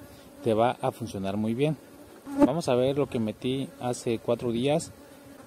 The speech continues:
Ahorita casi es la temporada de miel y algunas me falta por completarla aquí abajo para ya montarle salsa.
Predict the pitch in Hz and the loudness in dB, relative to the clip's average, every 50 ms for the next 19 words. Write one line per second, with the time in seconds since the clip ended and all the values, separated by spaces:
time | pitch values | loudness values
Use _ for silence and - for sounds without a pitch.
0 | - - 120 123 131 131 156 143 - 143 139 139 - 135 131 139 147 131 - 127 | -4 0 2 2 2 2 2 2 2 2 0 2 2 0 0 2 0 0 -2 -2
1 | 117 - 107 107 110 117 123 120 120 110 104 104 107 110 120 131 143 - - - | -2 -2 0 0 0 0 0 0 -2 -2 -2 -2 -2 -2 -2 -2 -4 -6 -10 -14
2 | - - - - - - - - - - 127 123 131 139 160 156 165 147 123 - | -20 -20 -20 -20 -20 -20 -20 -8 -4 -2 0 2 2 2 2 2 0 0 0 2
3 | - 127 131 127 - 143 135 - 120 107 - 107 - - 104 - - 123 127 135 | 2 2 2 2 0 0 0 -2 -4 -4 -6 -6 -4 -6 -4 -2 0 0 0 0
4 | 131 113 - - 135 127 113 113 113 120 - 156 143 - - - - 127 113 113 | -2 -2 -2 -2 -2 0 2 2 0 0 0 -2 -4 -4 -4 -2 2 2 4 4
5 | 113 117 123 131 123 117 - 117 110 120 123 120 - 151 143 160 - 135 107 | 4 2 2 2 0 0 0 0 0 0 -2 -2 2 2 2 2 2 0 -4